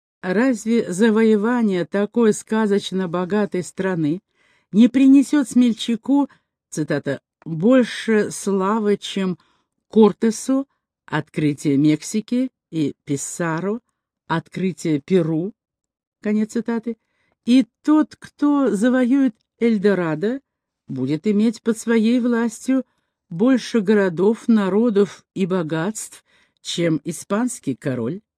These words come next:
чем турецкий султан, чем какой бы то ни было монарх в мире". Мы упомянули уже в своем месте,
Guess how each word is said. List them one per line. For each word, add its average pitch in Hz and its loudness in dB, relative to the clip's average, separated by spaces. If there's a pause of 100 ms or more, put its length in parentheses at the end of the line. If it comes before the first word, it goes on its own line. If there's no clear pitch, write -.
(640)
чем 220 2
турецкий 233 0
султан, 147 -4 (540)
чем 156 -2
какой 156 -2
бы 165 0
то 185 0
ни 190 0
было 214 0
монарх 180 -4
в 277 -4
мире". 240 2 (1800)
Мы 294 8
упомянули 262 8
уже 185 4
в - -12
своем 175 2
месте, 254 2